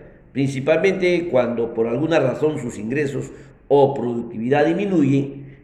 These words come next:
ya que en cualquier caso tendrán que seguir asumiendo los costos fijos. Y a nadie le hace gracia que mientras los ingresos bajen,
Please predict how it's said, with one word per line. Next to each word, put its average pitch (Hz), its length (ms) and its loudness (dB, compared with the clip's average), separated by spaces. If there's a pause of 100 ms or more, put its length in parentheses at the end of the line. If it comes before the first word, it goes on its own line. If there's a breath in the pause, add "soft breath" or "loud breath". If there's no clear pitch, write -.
ya 135 240 2
que 120 100 -4
en 117 120 -4
cualquier 110 500 -4
caso 156 280 4
tendrán 117 500 -2
que 117 100 -6
seguir 120 300 -2
asumiendo 135 760 -2
los 104 160 -10
costos 120 380 -4
fijos. 147 360 -4 (360 loud breath)
Y 123 80 2
a 147 60 4
nadie 196 420 2
le 139 160 2
hace 151 180 0
gracia 143 480 2
que 107 140 -8
mientras 113 320 -6
los 107 160 -8
ingresos 147 340 -2
bajen, 180 320 2